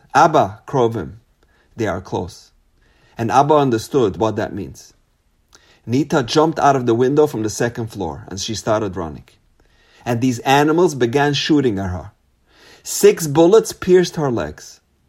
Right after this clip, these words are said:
She ran as fast as she could, and she hid in some bushes. She tried to cover her wounds,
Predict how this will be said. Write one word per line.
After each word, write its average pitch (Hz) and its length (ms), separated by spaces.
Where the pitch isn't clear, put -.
She - 220
ran 143 260
as 123 180
fast 147 360
as 131 100
she 120 180
could, 151 360
and 113 140
she 120 160
hid 160 180
in 151 120
some 127 240
bushes. - 540
She - 200
tried 151 380
to 147 80
cover 143 400
her 131 160
wounds, 98 540